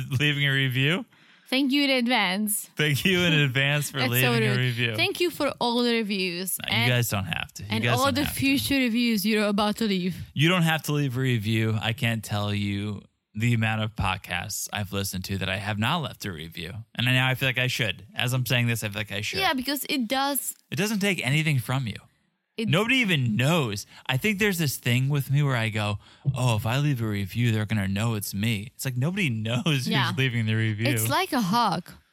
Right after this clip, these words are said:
Speaker 2: Costs
Speaker 1: A
Speaker 2: you
Speaker 1: what?
Speaker 2: nothing.
Speaker 1: A hug?
Speaker 2: Yeah.
Speaker 1: Yeah, just don't pat us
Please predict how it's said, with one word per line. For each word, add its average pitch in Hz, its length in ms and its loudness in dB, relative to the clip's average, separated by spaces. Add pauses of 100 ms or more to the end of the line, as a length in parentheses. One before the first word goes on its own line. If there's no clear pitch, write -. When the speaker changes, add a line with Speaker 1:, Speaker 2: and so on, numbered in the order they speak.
(160)
Speaker 2:
Costs 233 300 -2
Speaker 1:
A 214 60 2 (100)
Speaker 2:
you 262 80 4
Speaker 1:
what? 233 60 4
Speaker 2:
nothing. 247 500 2
Speaker 1:
A - 40 0
hug? 113 420 0 (100)
Speaker 2:
Yeah. 262 220 0 (200)
Speaker 1:
Yeah, 123 100 0
just 151 240 0
don't 202 240 0
pat 147 360 0
us 110 380 -6